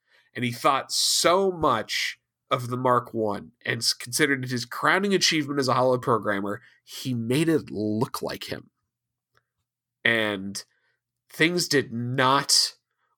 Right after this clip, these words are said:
work out with the Mark One, and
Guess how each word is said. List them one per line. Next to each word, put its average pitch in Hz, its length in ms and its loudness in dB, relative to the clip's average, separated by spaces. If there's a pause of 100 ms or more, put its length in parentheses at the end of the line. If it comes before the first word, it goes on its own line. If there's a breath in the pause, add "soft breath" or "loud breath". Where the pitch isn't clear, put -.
(120)
work 123 380 2
out 98 520 2 (160)
with - 120 -10
the 113 60 -8
Mark 120 320 2
One, 98 500 -2 (540 loud breath)
and 110 420 2